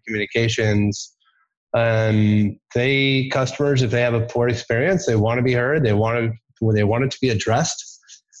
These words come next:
Uh, it's not only that they're just trying to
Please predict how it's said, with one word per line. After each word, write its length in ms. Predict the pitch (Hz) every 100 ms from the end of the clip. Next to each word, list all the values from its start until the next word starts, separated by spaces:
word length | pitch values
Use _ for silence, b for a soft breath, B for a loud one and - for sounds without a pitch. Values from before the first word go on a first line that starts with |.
| -
Uh, 560 | 117 110 110 107 104
it's 200 | 117 110 135
not 220 | 135 123
only 340 | 127 135 135
that 180 | 123 117
they're 120 | 117
just 260 | 113 120 113
trying 260 | - 123
to 240 | 117 110